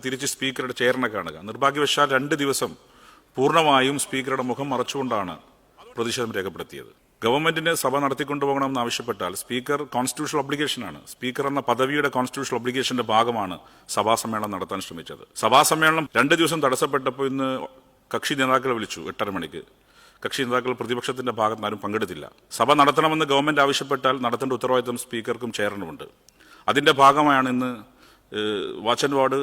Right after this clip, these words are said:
ഫ്ലോറിലിറങ്ങി വളരെ ശാന്തമായി, ശാന്തമായി സഭാ സമ്മേളനം നടത്താൻ വേണ്ടി പ്രതിപക്ഷത്തോട് സഹകരിക്കുകയായിരുന്നു. പക്ഷെ ഒരു തരത്തിലും സഹകരിക്കാതെ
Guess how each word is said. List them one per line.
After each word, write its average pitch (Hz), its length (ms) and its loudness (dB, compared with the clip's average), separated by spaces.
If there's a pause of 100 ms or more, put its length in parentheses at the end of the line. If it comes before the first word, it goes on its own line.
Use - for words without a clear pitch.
(260)
ഫ്ലോറിലിറങ്ങി 127 540 2
വളരെ 120 180 2
ശാന്തമായി, 123 680 4 (360)
ശാന്തമായി 135 600 4
സഭാ 120 300 0
സമ്മേളനം 123 380 -2
നടത്താൻ 120 360 -2
വേണ്ടി 113 180 -8 (500)
പ്രതിപക്ഷത്തോട് 139 580 2
സഹകരിക്കുകയായിരുന്നു. 110 640 -2
പക്ഷെ - 180 -10
ഒരു 120 80 -6
തരത്തിലും 123 420 -2 (840)
സഹകരിക്കാതെ 123 680 0